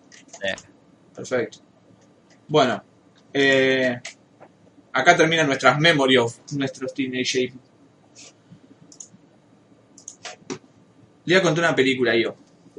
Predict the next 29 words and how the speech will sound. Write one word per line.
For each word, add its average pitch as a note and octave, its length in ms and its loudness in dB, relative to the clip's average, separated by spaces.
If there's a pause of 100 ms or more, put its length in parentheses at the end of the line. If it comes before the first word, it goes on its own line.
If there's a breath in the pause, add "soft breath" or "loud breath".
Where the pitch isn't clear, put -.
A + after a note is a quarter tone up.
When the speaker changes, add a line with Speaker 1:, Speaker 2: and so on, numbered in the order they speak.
(2000)
Speaker 2:
Eh, C#3 480 2
buena E3 280 2
gente, E3+ 240 0
recién D#3+ 240 -2
terminé D#3 320 -4
la D#3+ 100 0
filmografía C3+ 480 -4
de C#3 60 0
Almodóvar C#3 400 -2
con A#2+ 120 -8
Dolor C3 220 -2
y B2+ 60 -2
Gloria. A#2 200 -2
¿Ya C#3+ 160 -4
bardearon C#3+ 280 0
a C3 80 -4
Charlie? E3 300 -4
No, C#3 140 -2
pero A#2+ 180 -4
acabamos C3 340 -4
de A#2+ 40 -6
bardear A#2 280 -4
a G2+ 100 -6
Árbol. - 180 -18 (520)
Más D3+ 160 -6
que - 120 -4
mala, C#3+ 460 0 (340)
suena C#3+ 400 -6
decepcionante. A2 800 -6